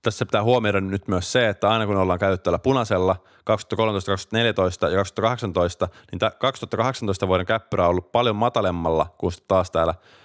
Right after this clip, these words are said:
ö, kaksituhatta kolmetoista neljätoista vuonna. Et tota, nyt saa, jää nähtäväksi, että päästäänkö missään vaiheessa niinku tänne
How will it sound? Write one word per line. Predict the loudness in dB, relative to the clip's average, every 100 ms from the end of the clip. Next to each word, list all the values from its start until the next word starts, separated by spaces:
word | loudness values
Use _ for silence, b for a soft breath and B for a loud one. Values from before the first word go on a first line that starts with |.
| b b _
ö, | -2 0 2
kaksituhatta | -2 -4 -4
kolmetoista | -2 0 -2 -2 0
neljätoista | 0 -2 -4 -2
vuonna. | -2 -4 -10 _ _ b b b -12
Et | -4
tota, | -2 -2 _
nyt | -8 -8 _ _ _ -6
saa, | -2 -2 -2
jää | -4 -2
nähtäväksi, | -2 -4 -6 -6
että | -6
päästäänkö | -2 -2 -2 -4
missään | -4 -4 0
vaiheessa | 2 2 -2 -10
niinku | -10 -10
tänne | -10